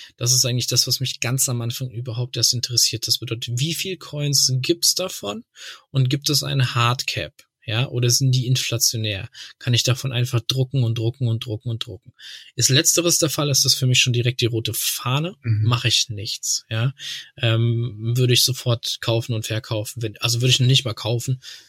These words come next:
Speaker 1: Ähm, also ist einfach nur eine rote Flag, wenn ich weiß, dass irgendwas inflationär produziert werden kann. Dann
Speaker 2: So wie die
Speaker 1: geht's darum
Speaker 2: Zentralbanken es machen.
Speaker 1: Ja, genau, genau, genau, richtig, so.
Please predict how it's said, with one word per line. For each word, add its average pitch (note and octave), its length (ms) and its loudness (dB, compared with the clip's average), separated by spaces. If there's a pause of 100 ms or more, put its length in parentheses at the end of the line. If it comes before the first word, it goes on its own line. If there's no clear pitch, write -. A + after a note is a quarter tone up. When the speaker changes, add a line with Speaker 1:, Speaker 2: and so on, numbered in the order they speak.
(160)
Speaker 1:
Ähm, A2+ 420 -2
also A2+ 220 0
ist - 160 4
einfach A#2+ 320 -2
nur A#2+ 240 -2
eine A#2+ 480 -6
rote A2+ 260 -4
Flag, G2 280 -4 (160)
wenn A2 100 -10
ich A2 160 -4
weiß, A#2 220 2
dass B2 140 -2
irgendwas A2+ 340 -2
inflationär A2 580 -4
produziert - 460 -6
werden G2+ 160 -16
kann. B2+ 200 -20 (520)
Dann A2+ 100 2
Speaker 2:
So B2+ 60 4
wie - 20 4
die A#2 80 4
Speaker 1:
geht's G#2+ 120 4
darum B2+ 160 4
Speaker 2:
Zentralbanken G2+ 420 2
es - 100 -6
machen. - 220 -10 (280)
Speaker 1:
Ja, F3+ 200 2
genau, A3 240 2
genau, C3 240 2
genau, A#2 240 -2
richtig, A2+ 400 -2
so. G#2 280 -4